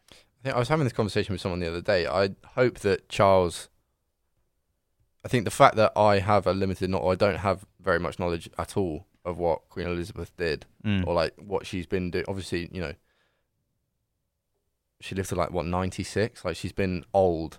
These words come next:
Speaker 1: for a long time. So fair enough, she hasn't really been out doing loads of stuff, but she still has been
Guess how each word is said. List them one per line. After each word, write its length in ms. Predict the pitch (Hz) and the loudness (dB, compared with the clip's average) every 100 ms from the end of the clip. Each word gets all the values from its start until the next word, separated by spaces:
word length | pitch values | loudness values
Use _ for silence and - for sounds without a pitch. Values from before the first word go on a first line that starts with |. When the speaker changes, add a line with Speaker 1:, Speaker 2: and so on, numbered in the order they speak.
| _ | _
Speaker 1:
for 180 | - 82 | -8 -4
a 80 | 80 | -2
long 380 | 85 85 82 80 | 0 -2 -4 -4
time. 440 | 95 80 71 80 _ _ _ _ _ _ _ - | -4 -4 -6 -10 _ _ _ _ _ _ _ -6
So 360 | - - 107 | -2 2 2
fair 220 | 98 110 98 | 6 6 6
enough, 200 | 98 - | 4 4
she 80 | |
hasn't 180 | 104 95 | 0 2
really 120 | 98 92 | -2 -2
been 200 | 98 - | -4 0
out 300 | 92 90 104 | 0 0 0
doing 200 | 107 98 | 0 0
loads 160 | 92 90 | 0 -4
of 60 | |
stuff, 220 | - 90 - | 0 0 0
but 120 | 95 | -4
she 140 | - 87 - | -6 -8 -8
still 260 | - 101 | 2 2
has 160 | 95 92 | 4 0
been 300 | 92 85 | -2 -4